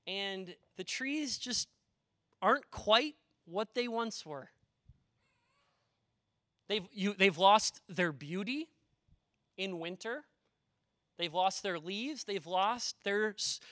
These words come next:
their, their ability to protect. You go stand under a leafless tree, and you're gonna get hit by the wind and the rain and the snow. But there are some trees that don't change color, that don't lose their beauty, and don't lose their ability to protect in the winter. Evergreen trees.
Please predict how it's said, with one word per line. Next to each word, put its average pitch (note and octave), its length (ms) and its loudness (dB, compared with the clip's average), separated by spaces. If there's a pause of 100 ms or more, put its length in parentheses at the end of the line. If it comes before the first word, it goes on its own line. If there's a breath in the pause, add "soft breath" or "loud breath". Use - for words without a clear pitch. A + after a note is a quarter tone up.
(120)
their, G3 340 6 (220 loud breath)
their F#3 160 6
ability F#3+ 380 6
to F#3+ 100 2
protect. - 840 -6 (840)
You F#3 100 -14
go G#3 140 -4
stand G#3+ 320 -2
under G3+ 260 0
a E3+ 80 2
leafless F#3 500 -6
tree, G3 340 -6
and E3+ 180 -6 (300 soft breath)
you're F3 100 -8
gonna G3+ 160 0
get G#3+ 100 -2
hit A3+ 220 -6
by A3+ 100 0
the F3+ 100 -4
wind C#3+ 320 -8
and C#3 100 -10
the C3+ 80 -10
rain C3 340 -12
and B2 100 -18
the A#2 60 -18
snow. - 360 -16 (1600)
But G#3+ 100 -4
there C#4+ 100 4
are D#4 200 4
some G4 180 -6
trees F#3+ 640 -6 (140)
that F#3+ 120 -4
don't C#4 220 2
change A#3 300 -4
color, D3+ 320 -4
that F#3 120 -4
don't A3 200 0
lose G3 180 -4
their E3 140 -2
beauty, D3 420 -8 (220 loud breath)
and G#3 160 2
don't C4 240 6
lose G#3+ 180 -2
their F#3+ 160 -2
ability E3+ 320 -4
to D#3+ 80 -8
protect - 420 -14
in C#3 80 -10
the D#3 80 -10
winter. G3 380 -10
Evergreen B3 360 -4
trees. - 380 -14